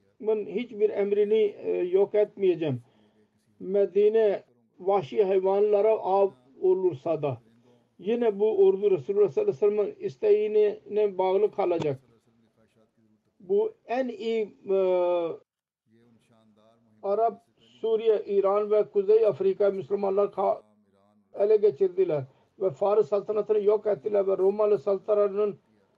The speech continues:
en iyi va-, velayetlerini aldılar onların elinden. Aynı şekilde başka bir söz vardır. Onun zikri şöyledir. Encyclopedia of İslam'da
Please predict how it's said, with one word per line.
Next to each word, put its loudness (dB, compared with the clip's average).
en -2
iyi -6
va-, 2
velayetlerini 0
aldılar 0
onların -2
elinden. -8
Aynı -4
şekilde -4
başka -6
bir -6
söz 0
vardır. -2
Onun -2
zikri -6
şöyledir. 0
Encyclopedia -2
of -12
İslam'da -4